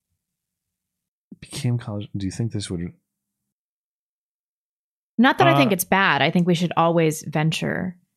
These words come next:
Speaker 2: to
Speaker 1: Yeah.
Speaker 2: understand the truths and the, the rea-, realities around us in society.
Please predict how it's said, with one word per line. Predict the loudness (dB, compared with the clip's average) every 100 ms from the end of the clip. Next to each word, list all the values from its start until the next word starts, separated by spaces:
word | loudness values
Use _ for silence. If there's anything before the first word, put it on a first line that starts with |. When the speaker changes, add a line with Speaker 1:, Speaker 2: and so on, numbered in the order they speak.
| -4
Speaker 2:
to | 2
Speaker 1:
Yeah. | 4
Speaker 2:
understand | 6 4 2 0 -2 -2
the | -4
truths | -2 0 0 0 -2 -4 -2
and | -2
the, | 0
the | -2
rea-, | 0 0 0
realities | 0 2 0 -2
around | -2 -2 -2
us | -4 -4 -6 _ _ -2
in | 0
society. | 2 2 2 2 -2 -8